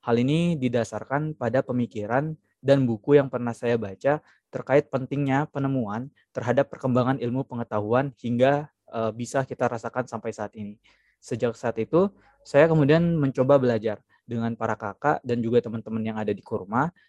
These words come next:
Dan karena faktor pandemi juga yang telah kita lewati dua tahun yang lalu,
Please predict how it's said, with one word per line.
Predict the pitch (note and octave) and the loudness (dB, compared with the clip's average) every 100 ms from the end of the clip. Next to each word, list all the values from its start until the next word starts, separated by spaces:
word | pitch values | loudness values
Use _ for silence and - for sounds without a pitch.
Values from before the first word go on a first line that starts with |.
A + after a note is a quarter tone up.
| _ | _
Dan | B2+ B2 B2 B2 B2 B2+ | 2 4 4 0 -2 -4
karena | B2 A#2 B2 A#2+ | 0 2 2 0
faktor | B2 B2+ A#2+ | -4 -4 -2
pandemi | A#2+ A2+ A#2 | -2 -2 0
juga | B2+ C3 A2+ | 0 0 0
yang | A2+ A#2+ A2+ | -2 -6 -10
telah | A2+ | -12
kita | - - | -8 0
lewati | A2+ A2 G#2+ - A2 G#2+ | 4 4 2 -2 -4 -4
dua | G#2 G#2+ | -2 -4
tahun | - G#2 A2 | -2 -4 -4
yang | A2 A2 | -2 -2
lalu, | F#2 G#2 D3 | 0 0 -2